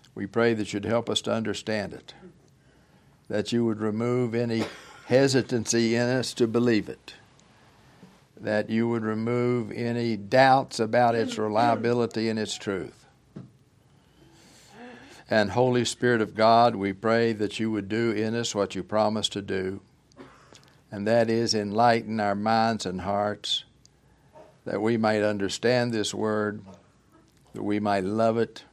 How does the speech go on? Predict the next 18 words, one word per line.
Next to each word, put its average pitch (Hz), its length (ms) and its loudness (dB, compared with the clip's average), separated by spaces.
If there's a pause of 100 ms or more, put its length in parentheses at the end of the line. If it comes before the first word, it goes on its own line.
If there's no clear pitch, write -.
(720)
that - 100 -10
we 107 200 -2
might 104 380 0
do 92 200 -2
it. - 280 -12 (1200)
For 101 160 -4
Jesus' 110 560 0
sake 101 380 -2
we 95 140 -4
pray. 85 500 -6 (840)
Amen. 82 460 -8 (1800)
This 120 240 -6
is 107 80 -4
our 107 220 2
third 127 400 0
sermon 120 460 0
on 107 180 -2
the, 98 120 -6